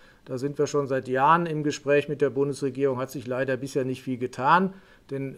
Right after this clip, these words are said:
Finanzierung ist immer eine Voraussetzung, um neue Märkte auch erschließen zu können. Und man kann sich durchaus vielleicht auch überlegen, inwieweit man den Unternehmen dabei helfen kann, in anderen Standorten zu investieren.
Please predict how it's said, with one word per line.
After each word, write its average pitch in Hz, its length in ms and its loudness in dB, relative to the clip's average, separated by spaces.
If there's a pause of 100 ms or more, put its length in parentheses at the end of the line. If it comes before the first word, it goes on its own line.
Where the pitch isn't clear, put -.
Finanzierung 170 720 4
ist 147 120 2
immer 147 160 0
eine 135 100 0
Voraussetzung, 151 760 4
um 135 120 -4
neue 131 260 -2
Märkte 131 340 -4
auch 123 140 -8
erschließen 156 440 -6
zu 151 140 -10
können. 156 400 2 (420)
Und 131 100 -10
man 143 120 2
kann 160 180 6
sich 170 140 0
durchaus 160 460 6
vielleicht 143 360 2
auch 143 140 -2
überlegen, 143 640 6
inwieweit 139 580 0
man 143 200 -2
den 131 180 0
Unternehmen 135 480 0
dabei 127 220 0
helfen 147 340 0
kann, 139 180 0
in 127 140 -6
anderen 139 300 0
Standorten 143 600 -6
zu - 120 -12
investieren. 156 800 2